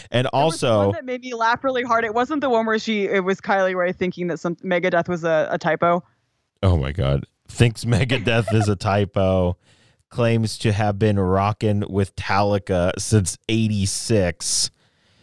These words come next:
Speaker 1: Says Pikachu is total thrash.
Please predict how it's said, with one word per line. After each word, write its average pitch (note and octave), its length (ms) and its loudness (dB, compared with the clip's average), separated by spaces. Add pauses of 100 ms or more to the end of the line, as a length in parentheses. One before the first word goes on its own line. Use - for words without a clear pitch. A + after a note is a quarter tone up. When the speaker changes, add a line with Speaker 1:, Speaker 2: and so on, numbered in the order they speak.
(180)
Speaker 1:
Says A2+ 340 4
Pikachu A#2 760 -2 (140)
is F#2+ 340 0
total G2+ 520 0
thrash. D#2+ 680 -2